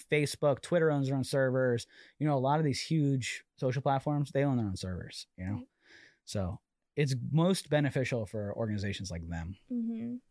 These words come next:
Speaker 2: The U S Customs and Border Protection has apparently approximately two hundred fifty automation bots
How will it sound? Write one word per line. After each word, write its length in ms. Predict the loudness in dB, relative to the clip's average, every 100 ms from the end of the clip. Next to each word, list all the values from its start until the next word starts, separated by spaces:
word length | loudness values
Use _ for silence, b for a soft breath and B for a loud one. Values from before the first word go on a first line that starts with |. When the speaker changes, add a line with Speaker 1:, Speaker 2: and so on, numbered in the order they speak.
| -8
Speaker 2:
The 120 | -4
U 120 | -2 -2
S 140 | -4
Customs 480 | -6 -6 -2 -2 0
and 100 | 0
Border 240 | -2 -4
Protection 720 | -6 -4 -4 -2 -2 -4 -4 -8 -6
has 200 | -4 -4
apparently 840 | -6 -4 -4 -6 -8 -6 -6 -8 -10
approximately 640 | -4 -2 -2 -2 -4 -4 -2
two 200 | -2 -2
hundred 320 | 0 0 -2
fifty 320 | -4 -4 -4
automation 600 | -2 0 0 -2 -2 -4
bots 320 | -4 -8 -12